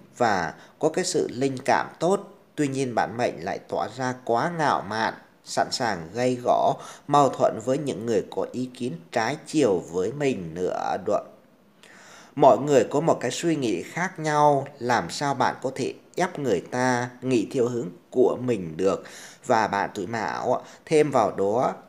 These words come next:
chắc gì cái ý kiến của bạn đã là chính xác một trăm phần trăm. Bạn hãy thảo luận cùng mọi người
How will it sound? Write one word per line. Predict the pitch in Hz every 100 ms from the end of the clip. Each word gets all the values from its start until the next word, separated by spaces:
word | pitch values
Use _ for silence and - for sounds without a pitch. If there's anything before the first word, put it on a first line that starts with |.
| -
chắc | 196 196
gì | 135 110 85 -
cái | -
ý | 123 139
kiến | 139 143 190 - -
của | 85
bạn | 98 113 104 - - _
đã | 139 90
là | 117 98 -
chính | 117 143
xác | 175 180 -
một | 120 117 - -
trăm | 127 127
phần | 120 95 80
trăm. | - 113 117 110 - - - -
Bạn | 113 110
hãy | 76
thảo | - 104 90
luận | 120 113 -
cùng | - 104 95
mọi | 98 82
người | 87 107 104 80 73